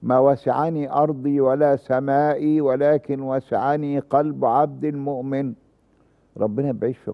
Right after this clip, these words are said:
قلوب العباد والمؤمنين، فلما بيعيش في قلوب العباد والمؤمنين بيوجههم إلى ما يرضيه،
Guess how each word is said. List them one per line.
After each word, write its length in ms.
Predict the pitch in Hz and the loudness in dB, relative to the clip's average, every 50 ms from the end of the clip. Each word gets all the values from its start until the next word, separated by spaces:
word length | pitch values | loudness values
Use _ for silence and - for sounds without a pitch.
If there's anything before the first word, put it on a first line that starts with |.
| - - | -10 -8
قلوب 260 | 107 120 143 147 - | -6 -6 -6 -6 -6
العباد 440 | - - - 98 107 123 139 139 120 | -8 -8 -6 -4 -2 -2 -2 -2 -4
والمؤمنين، 680 | 110 101 101 98 - - 104 107 120 147 156 143 120 - _ _ _ _ _ _ _ _ _ _ _ _ _ _ _ _ _ _ | -4 -4 -4 -6 -4 -4 -4 -2 -2 -2 -4 -4 -6 -10 _ _ _ _ _ _ _ _ _ _ _ _ _ _ _ _ _ _
فلما 280 | - 92 110 113 117 110 | -2 0 0 2 2 2
بيعيش 260 | 101 110 147 175 165 | 2 2 2 2 2
في 120 | - - 131 | 0 -6 -6
قلوب 340 | - 135 139 156 156 143 | -4 -4 -4 -4 -4 -4
العباد 580 | 131 117 117 113 - 113 117 120 139 151 160 143 | -4 -4 -4 -4 -2 -2 0 2 2 2 2 0
والمؤمنين 300 | 135 120 120 127 143 143 | -2 -2 -2 -4 -4 -4
بيوجههم 640 | 131 127 123 127 127 120 143 156 143 123 139 127 - | 0 4 4 4 2 2 -2 -4 -4 -4 -6 -8 -6
إلى 260 | - 127 131 123 117 | -4 -2 -2 -2 -2
ما 120 | 117 117 110 | -2 -2 0
يرضيه، 480 | 110 110 104 101 101 110 113 107 110 | 0 0 -2 -2 -2 -2 -2 -2 -2